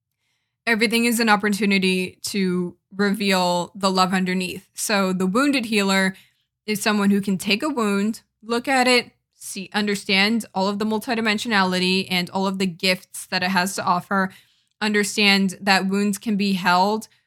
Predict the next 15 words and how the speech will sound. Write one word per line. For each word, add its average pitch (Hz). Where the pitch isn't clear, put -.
within, 196
you 208
know, 185
good 202
or 208
bad, 190
depending 190
on 180
your 208
perception, 196
and 185
you 196
have 190
that -
power. -